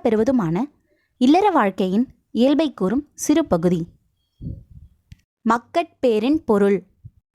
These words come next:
இனப்பெருக்கத்திற்கும் உலக நடப்பு தொடர்ச்சிக்கும் இறைவன் வகுத்த இயற்கையான ஏற்பாட்டின்படியும், தத்தம் தொழிலில் தமக்கு உதவி செய்தற் பொருட்டும்,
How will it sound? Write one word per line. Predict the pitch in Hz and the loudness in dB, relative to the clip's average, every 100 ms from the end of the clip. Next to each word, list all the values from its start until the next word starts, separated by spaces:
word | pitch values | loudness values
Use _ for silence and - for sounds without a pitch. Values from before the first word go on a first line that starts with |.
| _ - | _ 2
இனப்பெருக்கத்திற்கும் | 247 330 - 254 240 247 277 277 190 - 190 226 - - _ | 2 2 0 -2 -2 -4 -4 -2 -6 -4 -2 -2 -4 -12 _
உலக | 220 240 294 339 | 0 2 2 0
நடப்பு | 294 226 240 277 | 0 -2 -2 -4
தொடர்ச்சிக்கும் | 269 196 202 - 214 - 196 240 - _ _ | -2 -2 -4 -4 -6 -2 -2 -2 -4 _ _
இறைவன் | - 214 269 311 330 | -2 2 2 2 0
வகுத்த | 220 180 190 - 202 285 _ _ | 0 -2 -4 -2 -2 -2 _ _
இயற்கையான | - 262 294 311 269 262 311 | 0 0 2 2 2 2 2
ஏற்பாட்டின்படியும், | 262 220 226 254 254 254 196 175 190 214 170 - _ _ _ _ _ | 2 0 0 -2 0 -2 -2 -2 -2 -2 -4 -14 _ _ _ _ _
தத்தம் | 226 233 _ - 330 349 | -4 -4 _ -4 -4 -4
தொழிலில் | - 226 208 214 196 302 - _ _ | -2 -2 0 0 -2 -4 -8 _ _
தமக்கு | 226 214 202 285 359 - | -4 -2 -2 -4 -4 -2
உதவி | 233 254 311 330 | 0 0 0 0
செய்தற் | 277 226 220 226 | 0 0 0 -2
பொருட்டும், | 214 202 196 - 285 | -2 -2 -4 -4 -4